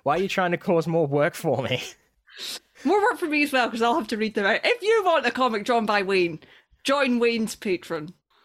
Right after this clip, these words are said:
Speaker 1: Yeah,
Speaker 2: You
Speaker 1: you
Speaker 2: know,
Speaker 1: can do
Speaker 2: give
Speaker 1: that.
Speaker 2: him money. And buy
Speaker 1: Considering, considering we don't have a patron for Hey Buddy Nice Podcast, I guess you could go to patreon dot com forward slash Wayne Geo. That's up to,
Speaker 2: Yeah.
Speaker 1: that's up to you.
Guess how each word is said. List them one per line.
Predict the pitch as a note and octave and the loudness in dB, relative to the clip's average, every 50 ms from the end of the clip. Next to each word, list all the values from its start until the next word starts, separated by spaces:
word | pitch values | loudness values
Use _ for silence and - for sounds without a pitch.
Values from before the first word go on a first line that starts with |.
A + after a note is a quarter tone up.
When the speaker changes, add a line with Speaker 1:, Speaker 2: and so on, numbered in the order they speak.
| - | -12
Speaker 1:
Yeah, | - D#3 E3 E3+ E3+ | -4 0 2 2 4
Speaker 2:
You | F3+ F#3+ | 4 4
Speaker 1:
you | F#3+ | 2
Speaker 2:
know, | F#3+ F#3+ | 2 2
Speaker 1:
can | G3 F#3 F3+ | 0 0 0
do | E3 C#3+ A#2 | 0 2 2
Speaker 2:
give | A2+ A2 | 2 2
Speaker 1:
that. | F#2+ - B3 | 2 2 2
Speaker 2:
him | A#3+ | 2
money. | A#3 A#3 A3 G3 E3+ | 2 0 0 0 -2
And | D#3+ G3 - _ _ _ _ _ _ _ - | -4 -6 -12 _ _ _ _ _ _ _ -2
buy | G3 | 0
Speaker 1:
Considering, | F#3+ A3+ A#3+ A#3 A#3 A#3 A3 G#3+ G3+ F3+ - - _ _ _ _ _ _ _ - | 2 4 4 4 6 6 6 4 2 -2 -6 -12 _ _ _ _ _ _ _ -6
considering | - G3 F#3+ - G#3 G#3 G#3 G#3 G3+ | -4 -2 0 0 0 0 0 0 2
we | G3 F#3 | 2 2
don't | F#3 F3 E3+ D#3+ | 2 2 2 2
have | F3+ E3 | 0 0
a | D#3 | -2
patron | - - E3 D3+ D3 D3 - D#3 C#3+ C#3 | -2 -2 -2 -2 -2 -2 -6 -6 -6 -6
for | C#3 - - C#3 C3 B2+ B2 B2 A2+ - | -8 -4 -2 0 2 2 2 0 0 -2
Hey | - C3+ B2+ | -4 -4 -2
Buddy | B2+ B2 A#2 A#2 | -2 -2 -2 -2
Nice | A2+ A#2 G#2+ G2+ - | -4 -4 -4 -6 -6
Podcast, | - - A2 G#2 G#2+ - - F2 D#2+ D2 - - | -6 -4 -4 -4 -4 -6 -10 -8 -8 -10 -10 -8
I | G2 G2 | -8 -8
guess | F2+ - - A2+ G#2 G2+ - - | -6 -4 -2 -2 -2 -2 -4 -8
you | G2+ | -10
could | F2+ - F#2+ E2+ | -10 -10 -12 -10
go | - E2+ E2+ | -10 -8 -8
to | E2 E2 E2 E2 D#2 C#2+ C2+ A1 - _ _ _ | -8 -8 -10 -10 -12 -14 -16 -18 -20 _ _ _
patreon | - - G2+ F#2+ - - G#2 G2 F#2+ F#2 F2+ F2+ | -14 -12 -10 -10 -10 -10 -10 -8 -8 -8 -8 -8
dot | F2 F2+ - - | -8 -8 -10 -10
com | - - F2 E2+ E2+ | -12 -14 -14 -14 -14
forward | - - F2 F2+ F2 - | -14 -14 -14 -12 -12 -12
slash | - F2 E2 E2 - - | -10 -10 -10 -10 -10 -12
Wayne | F#2 F2 E2+ F2 F2 E2+ E2+ E2+ E2 E2 | -14 -12 -10 -10 -10 -10 -10 -10 -10 -12
Geo. | D#2 D#2 E2 E2 D#2 D2 C2 A#1+ C2 C2 C2 - _ _ _ _ _ _ _ - | -12 -12 -12 -10 -10 -8 -8 -8 -10 -10 -12 -14 _ _ _ _ _ _ _ -10
That's | A#2 A#2 - - - | -8 -8 -8 -8 -8
up | A2 G#2+ - - - | -10 -10 -10 -10 -8
to, | F#3 F#3+ | -6 -4
Speaker 2:
Yeah. | D3+ B2+ | -4 -2
Speaker 1:
that's | C3 B2 - | -4 -4 -4
up | - G2 - - | -6 -8 -8 -10
to | - F2+ | -14 -16
you. | D#2 D2 D2+ D2+ C#2+ | -14 -12 -12 -12 -12